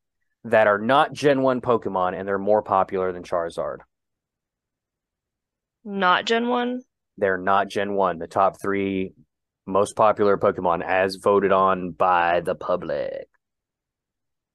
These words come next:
Speaker 2: What year was this?
Speaker 1: Twenty twenty.
Speaker 2: Okay, so, like
Speaker 1: So they probably gathered the stats in twenty nineteen.
Speaker 2: Okay.
Speaker 1: February
Speaker 2: Um,
Speaker 1: twenty twenty.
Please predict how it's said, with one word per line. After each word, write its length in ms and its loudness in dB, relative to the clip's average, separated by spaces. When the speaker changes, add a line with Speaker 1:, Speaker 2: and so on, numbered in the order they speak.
Speaker 2:
What 260 0
year 200 2
was 180 -4
this? 400 -10
Speaker 1:
Twenty 680 2
twenty. 560 -4
Speaker 2:
Okay, 300 -8
so, 640 -2
like 420 -4
Speaker 1:
So 140 2
they 100 4
probably 220 4
gathered 300 2
the 60 -8
stats 340 2
in 60 -16
twenty 240 -4
nineteen. 500 -10
Speaker 2:
Okay. 460 -6
Speaker 1:
February 560 2
Speaker 2:
Um, 320 0
Speaker 1:
twenty 0 -
twenty. 260 -8